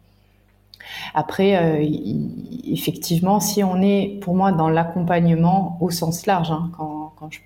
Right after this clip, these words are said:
dis de l'accompagnement, c'est pas forcément, euh, être thérapeute, mais disons quand on,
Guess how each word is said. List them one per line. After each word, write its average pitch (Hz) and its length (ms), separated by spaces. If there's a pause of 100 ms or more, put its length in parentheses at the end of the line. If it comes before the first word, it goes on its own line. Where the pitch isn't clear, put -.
(100)
dis 180 140
de 165 60
l'accompagnement, 151 680
c'est 165 140
pas 156 140
forcément, 160 580
euh, 147 80 (580)
être 175 240
thérapeute, 185 540
mais 185 100
disons 170 300
quand 175 240
on, 170 200